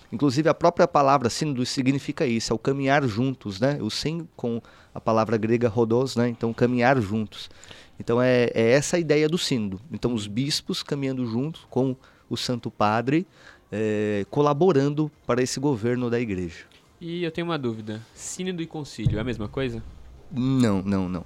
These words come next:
Speaker 1: É bem, bem diferente
Speaker 2: Diferente.
Speaker 1: uma coisa da outra, né? É,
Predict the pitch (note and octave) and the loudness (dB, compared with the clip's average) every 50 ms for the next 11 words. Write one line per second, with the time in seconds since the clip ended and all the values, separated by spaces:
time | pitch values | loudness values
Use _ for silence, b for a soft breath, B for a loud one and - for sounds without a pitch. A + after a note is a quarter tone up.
0 | G#2 - F#2 F2 F2+ F#2+ G2+ G#2+ A2+ A#2 A#2 A2 G#2 F#2+ F#2+ G2 G#2 G#2 - - | -10 -10 -10 -8 -6 -6 -6 -6 -6 -6 -6 -8 -6 -4 -4 -4 -4 -6 -6 -4
1 | - D3+ C3 A#2+ G2+ G2 C3+ A#2+ G2+ G2+ G2+ G2+ G2 G2 G2+ G#2 G#2+ G#2 - G#2+ | -4 -4 -2 -4 -4 -4 -4 -4 -4 -4 -6 -6 -8 -8 -8 -8 -8 -6 -4 -6
2 | G2 G2 G2+ A2+ A2+ A2 A2+ A#2+ C#3 - E3 D3 B2+ B2 C#3+ F#3 G#3+ b b b | -6 -4 -4 -4 -4 -2 -2 -2 -2 -2 -2 -2 -2 -2 -4 -4 -6 b b b
3 | b b b b b b - F#2+ G2+ G2+ G2+ G2 G2 F#2+ F#2+ F#2 F#2 - | b b b b b b -10 -6 -4 -4 -4 -4 -4 -4 -4 -6 -6 -8